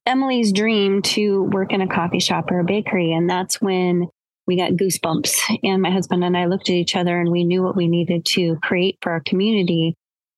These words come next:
I just wanted it to be this little thing and to create these jobs and teach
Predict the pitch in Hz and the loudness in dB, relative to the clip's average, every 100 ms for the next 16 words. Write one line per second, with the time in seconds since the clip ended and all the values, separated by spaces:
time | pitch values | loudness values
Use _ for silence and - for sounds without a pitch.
0 | _ 202 - - 226 226 196 - 190 196 | _ -4 -2 0 0 0 0 0 0 0
1 | 185 - 190 185 175 - 185 160 160 - | 0 -2 -2 -2 -4 -4 0 0 -2 -6
2 | _ _ _ _ 190 180 180 175 170 165 | _ _ _ _ -2 0 2 2 2 0
3 | - - - 202 - 196 185 185 180 165 | -4 -4 -4 -2 0 0 0 0 2 0
4 | - 190 180 175 165 - 170 160 - 220 | -2 -2 0 0 0 0 0 0 0 0
5 | 196 - - - | 0 0 -2 -4